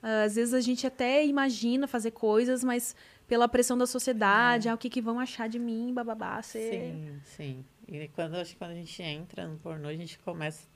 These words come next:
Speaker 2: a se dar essa liberdade, né? De liberar alguns tabus, assim, é bom, isso é bom. Faz uma mudança, faz uma mudança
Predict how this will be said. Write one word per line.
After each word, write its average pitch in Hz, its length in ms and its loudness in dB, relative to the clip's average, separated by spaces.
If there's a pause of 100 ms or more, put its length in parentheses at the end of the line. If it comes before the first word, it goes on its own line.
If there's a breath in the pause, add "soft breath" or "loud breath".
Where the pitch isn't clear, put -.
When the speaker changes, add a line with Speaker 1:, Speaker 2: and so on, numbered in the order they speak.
Speaker 2:
a 151 200 -10
se - 140 -10
dar 151 260 -2
essa 196 160 -6
liberdade, 139 880 0
né? 151 300 -4 (680 loud breath)
De 127 400 -8
liberar 147 580 -2
alguns 143 360 -2
tabus, 131 680 -2
assim, 135 400 -6
é 135 80 -4
bom, 143 340 -2 (180)
isso - 140 -14
é 151 80 -6
bom. 127 260 -4 (460 loud breath)
Faz 151 260 4
uma 139 120 2
mudança, 156 680 -2 (460 soft breath)
faz 131 200 -4
uma 139 80 -4
mudança 151 540 -4